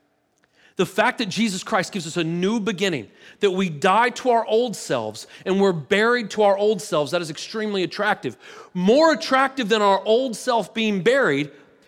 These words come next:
is that a new self comes up out of that water. We are identified with the resurrection of Christ.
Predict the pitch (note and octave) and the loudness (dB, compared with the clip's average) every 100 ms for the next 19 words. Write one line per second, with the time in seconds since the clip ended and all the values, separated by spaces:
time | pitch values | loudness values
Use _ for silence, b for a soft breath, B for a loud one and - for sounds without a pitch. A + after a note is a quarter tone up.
0 | b G3+ D#3+ G#3 G3 F#3+ F#3+ A#3 A#3+ - | b -6 0 0 2 0 0 0 -2 -4
1 | F#3+ F#3 - - F3 E3+ D#3+ D#3+ D#3 C#3+ | -2 -4 -6 -8 -6 -2 -2 -2 -2 -2
2 | C#3 B2+ B2+ A#2+ G2 _ _ B B B | -4 -4 -6 -6 -10 _ _ B B B
3 | G3 A3 G#3+ G3+ F#3+ D#3 A#3 B3 G3+ F#3+ | 0 4 4 2 0 -2 0 0 2 2
4 | F3 E3 D#3 D3 E3+ G3 G#3+ F3 E3 E3 | 2 0 0 0 0 2 0 0 -2 -2
5 | - F3+ D3+ - - D3+ B2 - - | -6 -6 -6 -10 -4 -4 -4 -8 -18